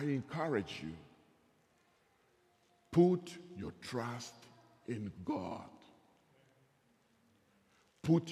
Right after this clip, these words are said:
your faith in God. Depend on God. Have a closer relationship with the Lord Jesus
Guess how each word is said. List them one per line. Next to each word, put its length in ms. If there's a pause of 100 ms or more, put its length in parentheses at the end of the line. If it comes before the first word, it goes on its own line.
your 180
faith 680 (720)
in 300
God. 440 (2250)
Depend 920 (800)
on 320
God. 420 (2500)
Have 300
a 80 (260)
closer 640 (160)
relationship 840 (160)
with 220
the 80
Lord 280
Jesus 460